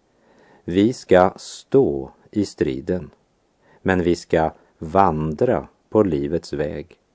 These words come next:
och vi ska löpa trons lopp. Hebreerbrevet tolv ett säger: "När vi nu är omgivna av en sådan sky av vittnen,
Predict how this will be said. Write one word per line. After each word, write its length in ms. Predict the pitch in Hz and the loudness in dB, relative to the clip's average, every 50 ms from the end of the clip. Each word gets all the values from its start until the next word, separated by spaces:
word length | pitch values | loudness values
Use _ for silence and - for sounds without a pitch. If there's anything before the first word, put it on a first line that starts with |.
| _ _ _ _ _ _ | _ _ _ _ _ _
och 300 | _ _ - 85 78 80 | _ _ 0 0 2 2
vi 100 | 85 82 | 0 0
ska 360 | - - - 90 80 78 73 - _ _ - | 0 -2 0 0 2 2 0 -4 _ _ -14
löpa 920 | - 82 80 80 85 104 113 85 69 - - _ _ _ - 113 87 - - _ _ _ - - | -10 -8 -4 -2 0 2 2 0 -2 -4 -10 _ _ _ -2 -2 -2 -2 -6 _ _ _ -6 -4
trons 500 | 92 80 78 71 76 90 87 - - - - | -2 -2 -2 -2 -4 -6 -8 -10 -12 -12 -8
lopp. 400 | 92 98 92 - - _ _ _ _ _ _ _ _ _ _ _ _ _ _ _ _ _ _ _ _ _ _ _ | -4 -4 -4 -6 -8 _ _ _ _ _ _ _ _ _ _ _ _ _ _ _ _ _ _ _ _ _ _ _
Hebreerbrevet 1080 | - 107 110 107 113 131 139 120 95 90 85 78 87 87 87 90 95 113 110 - - - _ _ | 2 4 4 6 8 8 8 10 8 8 6 6 6 6 6 6 6 4 0 0 -6 -18 _ _
tolv 480 | - - 82 80 85 90 92 92 92 - - | -4 0 2 2 4 2 2 -2 -4 -6 -2
ett 280 | - 110 90 - _ - | -2 0 0 -2 _ -12
säger: 600 | - - 87 78 71 69 76 90 95 87 - - _ _ _ _ _ _ _ - | -6 -2 0 0 0 0 -2 -4 -6 -8 -10 -16 _ _ _ _ _ _ _ -4
"När 360 | 98 98 98 107 117 131 131 | 0 2 4 6 6 6 4
vi 300 | 127 101 98 101 98 101 | 4 2 2 2 2 4
nu 260 | 107 98 90 85 82 | 4 2 4 4 4
är 200 | 85 85 85 - - | 4 4 2 0 0
omgivna 1040 | 92 110 123 113 101 90 82 73 73 78 87 104 101 - - 73 73 69 69 73 - _ _ _ _ _ _ _ - | 2 2 2 2 2 0 -2 -4 -2 -2 -2 -2 -2 -4 -6 -8 -8 -8 -8 -10 -10 _ _ _ _ _ _ _ 0
av 220 | 87 87 85 90 | 2 4 6 6
en 220 | 92 92 98 95 - | 6 4 4 0 -4
sådan 800 | - - - - 131 139 107 82 82 76 95 104 120 113 110 107 - | -8 -14 -4 0 2 4 4 4 2 4 4 4 4 2 0 -4 -8
sky 500 | - - - - 87 80 76 78 76 78 - | -12 -16 -6 -4 -2 -2 -2 -4 -6 -8 -6
av 220 | - 87 76 76 | -6 -6 -4 -2
vittnen, 600 | 85 110 101 - - _ - 90 98 90 67 71 | -2 -2 -2 -2 -6 _ -6 -4 -4 -4 -6 -10